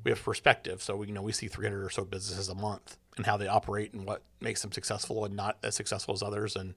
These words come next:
you know, what we can get from very interesting guidance to them on, "Hey, you know, have you thought about this? Because we've seen this be working with other people, and we think this would be a, a way for you to improve,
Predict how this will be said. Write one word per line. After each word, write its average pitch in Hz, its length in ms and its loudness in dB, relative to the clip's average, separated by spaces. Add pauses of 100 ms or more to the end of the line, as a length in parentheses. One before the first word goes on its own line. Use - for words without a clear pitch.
you 101 80 -4
know, 95 100 -4
what 107 300 -4
we 123 100 -4
can 113 220 -2
get 107 260 -4
from 110 240 -8
very 107 220 -2
interesting 107 480 -4
guidance 104 540 0
to - 100 -4
them 104 280 0
on, 98 240 -4 (240)
"Hey, 117 120 2
you 113 100 0
know, 107 220 0
have 113 140 0
you 107 60 0
thought 135 180 10
about 104 200 2
this? 104 160 0
Because 104 400 -2
we've 113 140 0
seen 120 120 0
this 104 120 0
be 104 80 -6
working 101 320 -4 (100)
with 98 120 -6
other 95 120 -8
people, 107 460 -2
and 101 80 -4
we 107 60 0
think 110 120 0
this 101 120 -4
would 107 60 -4
be 101 40 -2
a, 95 100 -4 (180)
a - 40 -10
way 110 160 -2
for 107 120 -6
you 104 100 -6
to 98 80 -4
improve, 101 520 -4